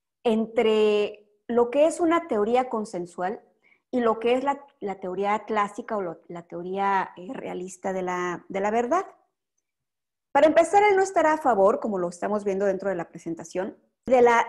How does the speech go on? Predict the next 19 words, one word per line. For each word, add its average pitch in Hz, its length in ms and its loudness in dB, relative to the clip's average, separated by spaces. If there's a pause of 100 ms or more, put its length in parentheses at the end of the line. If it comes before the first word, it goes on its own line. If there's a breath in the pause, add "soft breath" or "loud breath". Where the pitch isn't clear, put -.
teoría 262 360 2
fenomenológica 240 840 -2
de - 160 -2
Husserl. 226 640 -10 (140)
Él 330 180 4
dirá 320 300 6
que 262 420 4 (340)
sobre 269 360 2
esta 392 180 0
teoría, 214 640 0 (640)
las 247 240 -2
evidencias 339 500 2
siempre 359 320 0
deben 311 220 6
depender 202 460 0
o 269 60 2
siempre 269 320 -2
están, 277 460 -4
eh, 190 420 -6